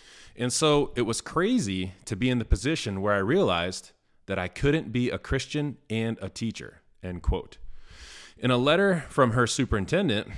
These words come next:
um, Jessica was notified that the district could not accommodate her Christian beliefs and that she would be released from employment effective January thirty-first,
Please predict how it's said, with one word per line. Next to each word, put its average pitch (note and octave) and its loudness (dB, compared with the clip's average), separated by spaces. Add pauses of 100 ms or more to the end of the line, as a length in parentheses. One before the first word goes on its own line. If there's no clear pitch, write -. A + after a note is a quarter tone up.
(340)
um, F#2+ -4 (340)
Jessica A#2+ 0
was G#2 0
notified A2 2 (120)
that F2+ -2 (100)
the F#2+ -4
district G#2+ -2 (140)
could G#2 -2
not A#2 -2
accommodate A#2+ -4
her A2+ -10
Christian G#2+ -6
beliefs C#3+ -4 (640)
and F#2+ -2
that F#2+ 0
she - -4
would G#2 0
be G#2 -2
released G#2 0
from B2+ 0
employment B2 4
effective F#2+ -4
January G2+ -2
thirty-first, G#2 -6